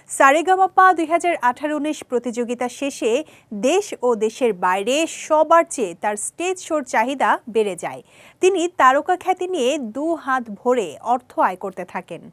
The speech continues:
এর মাঝেই আবার পেয়ে যান দেশের কিংবদন্তি রকস্টার নগর বাউল জেমসের সঙ্গে তুলনা। তারকা খ্যাতি ও জেমসের সঙ্গে তুলনা, এই দুটি বিষয়ই তাকে শেষ করে দিয়েছে বলে সম্প্রতি একটি গণমাধ্যমকে জানিয়েছেন তিনি।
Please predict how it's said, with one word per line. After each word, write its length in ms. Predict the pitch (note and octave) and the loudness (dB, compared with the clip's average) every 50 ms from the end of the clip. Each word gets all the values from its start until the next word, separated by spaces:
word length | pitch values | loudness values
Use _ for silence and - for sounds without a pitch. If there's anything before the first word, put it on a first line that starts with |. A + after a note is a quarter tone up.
| _ _ _ _ _ | _ _ _ _ _
এর 180 | - D#4+ F4 F4+ | 2 4 4 6
মাঝেই 440 | E4+ E4+ E4+ E4 D#4 E4 F4+ G4 G4 | 8 8 8 8 6 2 2 4 6
আবার 220 | F#4+ F4+ F#4+ F#4+ | 6 6 6 4
পেয়ে 260 | F#4 - E4 E4 F4 | 4 0 0 0 0
যান 360 | D#4+ E4+ D#4+ B3+ C#4 E4 E4 C#4+ | 2 2 2 2 2 0 -2 -2
দেশের 400 | D4+ D#4 D4+ - - F4 D#4+ D#4+ | -2 -2 -4 -2 -2 -2 -2 -2
কিংবদন্তি 840 | - - E4+ F4+ F#4 F4+ D#4 D4+ D4 C4+ D#4 D#4 D4 - E4+ D#4+ | -4 -4 -4 -2 -2 4 6 6 6 6 0 -2 -2 -2 -2 0
রকস্টার 680 | B3+ G#3+ A3+ C4 C#4+ C#4+ - - - F4 E4 E4 E4 D4+ | 0 2 4 2 2 2 -2 -2 2 4 4 4 4 2
নগর 580 | B3 G#3+ G3+ G#3+ A3 A3+ A3 B3 C4+ C#4 C4+ | -2 -4 -2 0 0 0 0 0 0 0 0
বাউল 420 | A3 F#3+ G3+ F#3 G3 G#3 G#3+ A3 G3+ | 0 -2 0 0 0 0 0 -2 -4
জেমসের 580 | F#3 - A3 A3+ B3 B3 B3 - - E4 D#4+ | -6 -6 -4 -4 -2 -4 -6 -4 -4 -4 -4
সঙ্গে 400 | - - - D#4 D4 C#4+ C#4+ D#4+ | -4 -4 -6 -4 -4 -2 -4 -6
তুলনা। 520 | D#4 - E4+ D#4+ E4 D#4 B3+ F#3+ D#3 C#3 - _ _ _ | -4 -4 -4 -2 -2 -2 -4 -4 -6 -8 -12 _ _ _
তারকা 380 | - G#3+ A3 A3+ A3+ - B3+ B3 | 0 0 0 0 0 -2 -4 -4
খ্যাতি 400 | B3 C4+ C4+ B3+ C4 D#4+ D#4+ C4 | -4 -4 -6 -4 -4 -4 -4 -4
ও 120 | - A3+ G#3 | -4 -6 -6
জেমসের 440 | F#3+ - G#3+ A3 A3 A3 - A#3+ | -6 -6 -6 -6 -6 -6 -8 -8
সঙ্গে 300 | A3+ - B3+ A#3+ A3 A#3+ | -8 -6 -8 -6 -4 -6
তুলনা, 540 | A#3+ - B3+ B3 C4+ D4 D4 B3 A#3 C#4 E4 - - - - - - | -4 -4 -4 -4 -2 -2 0 2 2 2 0 -2 -8 -18 -20 -12 -6
এই 140 | D4+ D4 C#4 | -4 -2 -2
দুটি 440 | A3 G3 - C4+ C#4+ - - D#4+ C#4+ | -2 -2 -2 -4 -4 0 0 -2 -2
বিষয়ই 520 | G#3 A3+ B3+ - - - D4+ G3+ E3+ F3+ | 0 -4 -6 -6 -4 -2 -2 -2 -2 -4
তাকে 380 | F#3 - G#3+ G#3 - - C4 A#3+ | -4 -4 -4 -4 -4 -6 -6 -6
শেষ 380 | - - - G4 G4 F#4+ - | -6 -6 -4 -4 -4 -4 -6
করে 240 | - - D#4 C#4+ B3+ | -6 -4 0 0 0
দিয়েছে 360 | G#3+ G#3+ A3 G#3+ G#3 - C#4 | 0 0 -2 -4 -4 -4 -6
বলে 320 | A#3 G#3+ G#3+ F#3 E3 D3+ - - _ _ _ | -6 -6 -6 -8 -8 -12 -12 -16 _ _ _
সম্প্রতি 560 | - - - F#4 F4 F4 F4 F#4 F4+ F#4 E4+ | -16 -4 2 4 4 4 2 -2 -2 -2 -2
একটি 220 | C#4 B3 - B3+ A3+ | -4 -4 -4 -6 -4
গণমাধ্যমকে 840 | G3+ A3 G#3+ G#3 G3+ G3+ G3 G#3 G#3 - C#4+ C#4+ C4 - D#4 E4 | -2 -2 -2 -2 -2 -2 -2 -4 -4 -6 -6 -6 -4 -4 -4 -4
জানিয়েছেন 560 | C#4+ A#3 G#3 F#3+ F#3 F3 E3+ D#3+ - A3 F#3+ | -2 -2 -4 -4 -4 -8 -10 -10 -10 -12 -14
তিনি। 360 | F#3 - F#3 E3 D3+ C3+ C3+ | -12 -12 -12 -12 -12 -16 -20